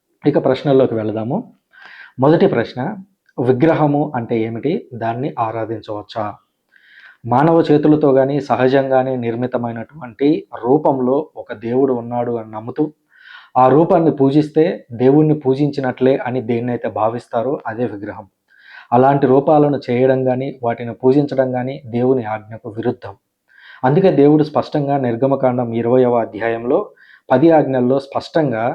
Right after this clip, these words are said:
తాను తప్ప మరొక దేవుడు ఉండకూడదు అని, దేనితోనూ రూపాలను చేసి వాటిని పూజించకూడదు అని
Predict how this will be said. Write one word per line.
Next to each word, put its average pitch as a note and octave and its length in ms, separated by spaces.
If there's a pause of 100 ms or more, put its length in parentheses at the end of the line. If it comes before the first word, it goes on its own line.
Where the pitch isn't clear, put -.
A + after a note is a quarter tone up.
(480)
తాను C3 280
తప్ప C3 300
మరొక B2 360 (140)
దేవుడు C3 260 (140)
ఉండకూడదు B2+ 600
అని, A#2 180 (640)
దేనితోనూ C#3+ 640
రూపాలను C3 680
చేసి B2 280
వాటిని A#2 360
పూజించకూడదు A#2+ 880
అని D3 160